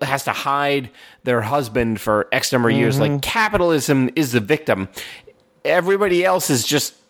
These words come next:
Speaker 1: pawns in it.
Speaker 2: Yep.
Speaker 1: And so, and so you can't, you, you can't feel bad for the people because they're just pawns. We're all
Speaker 2: Mm-hmm.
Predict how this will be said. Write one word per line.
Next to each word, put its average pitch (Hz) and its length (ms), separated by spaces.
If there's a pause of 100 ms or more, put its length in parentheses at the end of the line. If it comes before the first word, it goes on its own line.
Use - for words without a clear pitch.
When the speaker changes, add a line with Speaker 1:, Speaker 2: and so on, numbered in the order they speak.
(140)
Speaker 1:
pawns 151 640 (100)
in 180 200
it. - 160 (640)
Speaker 2:
Yep. 127 300
Speaker 1:
And 165 160
so, 190 200
and 196 200
so 196 120
you 196 240
can't, 208 400 (960)
you, 175 260
you 170 200
can't 214 380
feel 208 300
bad 165 640 (640)
for 208 160
the 170 120
people 165 520
because 160 380
they're 196 160
just 220 580 (420)
pawns. 160 720
We're 196 280
all 277 300
Speaker 2:
Mm-hmm. 254 100